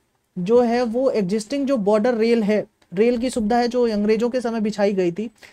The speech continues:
जो बिरौल है बांग्लादेश का और जो राधिकापुर है वेस्ट बंगाल का, इन दोनों को कैसे जोड़ा जाए,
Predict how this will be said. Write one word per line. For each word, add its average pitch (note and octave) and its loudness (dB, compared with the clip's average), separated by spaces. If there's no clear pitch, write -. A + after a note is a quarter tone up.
जो A#3 4
बिरौल A3+ 2
है A#3 0
बांग्लादेश G3+ 0
का G3 -6
और A3+ 4
जो A#3 2
राधिकापुर G#3+ 2
है A#3 -4
वेस्ट G#3 2
बंगाल G3 0
का, A3+ -2
इन A#3+ 0
दोनों A#3 0
को A#3+ 0
कैसे A3 -2
जोड़ा G3+ 4
जाए, G3 -2